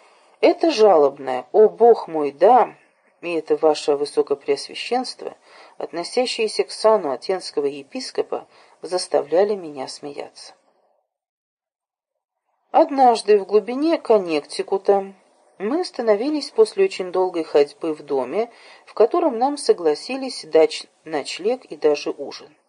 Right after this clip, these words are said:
Там имелось несколько больше съестных припасов, чем бывает обычно в американском доме. Приютившая нас семья состояла из старца –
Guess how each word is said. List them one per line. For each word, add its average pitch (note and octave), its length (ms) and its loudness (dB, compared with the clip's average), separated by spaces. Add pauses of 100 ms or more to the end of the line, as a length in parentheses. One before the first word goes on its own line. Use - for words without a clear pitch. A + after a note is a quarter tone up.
(760)
Там E4+ 240 4
имелось C4+ 440 -4
несколько A3 540 0
больше G#3 400 0
съестных F#3+ 480 -8
припасов, D#3+ 580 -2
чем E3+ 200 -10
бывает D#3 360 4
обычно G#3+ 460 -2
в G#3+ 40 0
американском D3 800 -4
доме. D3+ 200 -12 (800)
Приютившая F#3 680 -4
нас F3+ 240 -4
семья F#3 340 2
состояла D#3+ 840 0 (180)
из F#3 180 -12
старца – D#3+ 800 0